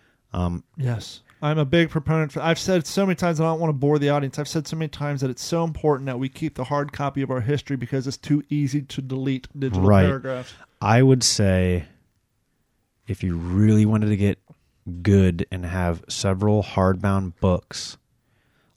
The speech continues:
Speaker 1: look for your unit's history down to the regimental level. If you can't find that,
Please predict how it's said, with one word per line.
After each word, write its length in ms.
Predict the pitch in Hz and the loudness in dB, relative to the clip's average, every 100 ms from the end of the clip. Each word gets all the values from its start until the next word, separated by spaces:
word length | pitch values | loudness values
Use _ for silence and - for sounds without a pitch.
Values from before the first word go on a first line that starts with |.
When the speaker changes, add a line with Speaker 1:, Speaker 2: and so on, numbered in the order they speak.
| - | -4
Speaker 1:
look 240 | 92 101 | 0 0
for 320 | - - 113 | -2 2 4
your 260 | 110 104 101 | 6 4 2
unit's 540 | 90 95 101 104 - - | 2 0 -2 -4 -8 -8
history 460 | - 110 - 120 | -6 -6 -2 -2
down 260 | 104 101 98 | 0 -2 -4
to 100 | - | -4
the 100 | 87 | -4
regimental 640 | 87 90 90 85 95 113 | 0 0 -2 -4 -4 -2
level. 440 | 104 113 113 131 - _ _ _ _ | 0 2 2 0 -2 _ _ _ _
If 180 | - - | -8 -4
you 100 | 90 | -6
can't 280 | - 104 104 | -4 -6 -6
find 320 | - 95 90 87 | -6 -6 -4 -2
that, 260 | 98 113 | -2 -2